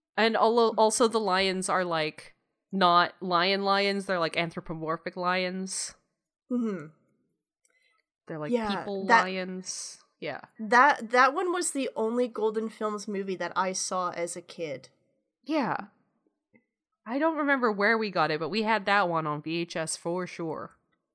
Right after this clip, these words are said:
Speaker 2: Gra-, Grandma had it in her basement, so I guess Grandma, my grandma at least, at least once fell for the, the Golden
Speaker 1: <laughs>
Speaker 2: Films Disney mockbuster.
Speaker 1: <laughs> Trying to get The Lion King,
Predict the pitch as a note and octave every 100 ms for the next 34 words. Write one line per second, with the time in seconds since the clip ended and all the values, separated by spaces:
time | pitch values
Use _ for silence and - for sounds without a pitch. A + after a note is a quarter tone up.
0 | _ _ _ _ _ - G3+ A3 G#3 F#3+
1 | G3 F#3 A3 A3+ B3 B3+ C4+ C#4 C#4+ C#4+
2 | C#4+ F4 F4 A#3 G#3+ G3 G#3 G3 G#3 G#3
3 | - G#3 G#3 A#3 A3+ G#3 - F#3+ G3 A3
4 | A#3 A#3+ A#3+ A#3 A3 A#3+ - - - -
5 | - G#3 G3+ D#4+ - C#4 G4 C#4 - -
6 | A#3 A#3 B3 G#3+ G3 - - G3 G3+ G3+
7 | A3+ A3+ - A#3+ A#3 A#3+ A3 C5+ D5+ -
8 | F5+ - - G#3+ G#3+ C4 C4+ D#4+ D4 B3+
9 | - - - G#3 - _ _ - - -
10 | - _ - _ - - _ _ _ _
11 | _ _ - G4+ - - - - - -
12 | _ - G3+ G#3 A3 A3+ A#3 B3+ B3+ B3+
13 | C#4+ C#4 C#4+